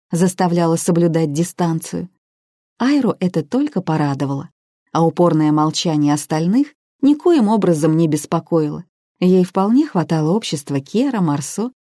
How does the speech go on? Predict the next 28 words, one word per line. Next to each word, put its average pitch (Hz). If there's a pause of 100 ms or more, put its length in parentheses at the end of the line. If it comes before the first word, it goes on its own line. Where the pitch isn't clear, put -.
(120)
да 208
еще 277
листика 202
с -
иголочкой, 156 (420)
и 196
осознание 185
того, 226
что 175
хотя 190
бы 190
эти 277
четыре 233
души 196 (240)
никогда 196
ее 180
не 165
предадут. 151 (840)
Лер 151
Легран 139 (320)
появился 151
в -
классе, 190
как 143
всегда, 135
минута 151
в 151
минуту. 156